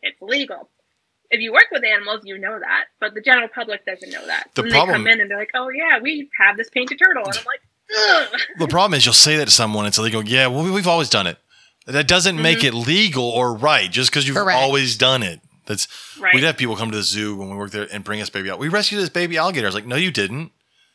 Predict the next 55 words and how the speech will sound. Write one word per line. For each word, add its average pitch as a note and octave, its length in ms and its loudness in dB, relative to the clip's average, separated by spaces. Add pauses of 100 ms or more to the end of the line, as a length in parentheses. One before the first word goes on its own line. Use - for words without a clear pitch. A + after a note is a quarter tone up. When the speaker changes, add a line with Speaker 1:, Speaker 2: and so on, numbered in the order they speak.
(160)
Speaker 2:
You C#3 100 -10
took F3 180 -2
this F#3+ 140 -4
Speaker 1:
You D#3 80 4
Speaker 2:
baby C#3+ 120 2
Speaker 1:
just C3+ 80 6
Speaker 2:
alligator E3 260 4
out - 20 6
of B2+ 60 2
the B2 80 4
Speaker 1:
kidnapped A2+ 80 2
it. - 20 2
Speaker 2:
wild D#3 420 4
and B2+ 140 -4
you B2+ 100 -4
somehow D3+ 300 2
didn't C#3 260 -2
get A#2+ 140 0
eaten B2 240 -6
by A2+ 120 2
mom. A2+ 380 -2
That's A2+ 240 -4
all C#3 140 2
that G#2+ 80 0
happened. G2+ 440 -4
Like, F2 220 -4
you A#2 60 -6
didn't." D3+ 380 -4
Speaker 1:
<laughs> - 40 -18 (720)
Speaker 2:
Like, B2 100 -8
they'd E3 140 0
bring D#3 160 2
us, B2+ 120 0
like, G#2+ 220 -12
newborn B2+ 640 -4
baby A2 280 -2
alligators. A2 320 -2
I'm G2+ 60 -10
like, G#2 180 -12 (520)
"Well, B2+ 160 -8
why, D#3+ 220 -10
why, E3 180 0
why'd F3 300 0
you G3+ 60 -6
grab A3 320 -2
it?" D#3 160 -8 (120)
Speaker 3:
Yeah. E3 400 -8
You're G3 240 -2
lucky E4+ 340 2
mom C4 240 4
Speaker 1:
Mm-hmm. D4+ 60 -4
Speaker 3:
didn't F3 200 0
grab D#3+ 300 2
you. C#3 120 -10 (1400)
Speaker 2:
But, E2+ 220 -8